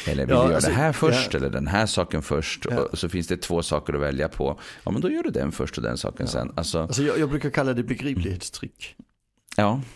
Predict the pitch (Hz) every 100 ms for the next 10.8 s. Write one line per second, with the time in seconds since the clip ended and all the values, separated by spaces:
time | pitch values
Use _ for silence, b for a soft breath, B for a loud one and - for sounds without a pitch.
0 | B - 104 120 107 _ 123 135 139 123
1 | 120 107 104 113 101 95 107 101 - -
2 | - - 110 107 135 127 - 107 - -
3 | - B B B - 135 131 147 143 156
4 | 127 127 82 82 82 82 113 - 131 143
5 | 131 120 - 98 - 101 - 87 90 -
6 | - 120 110 107 110 110 107 - 98 113
7 | - - 104 95 95 92 101 - 107 -
8 | 101 - 95 92 - - - 98 95 113
9 | 156 - - - _ _ _ _ _ _
10 | b b b b b b 123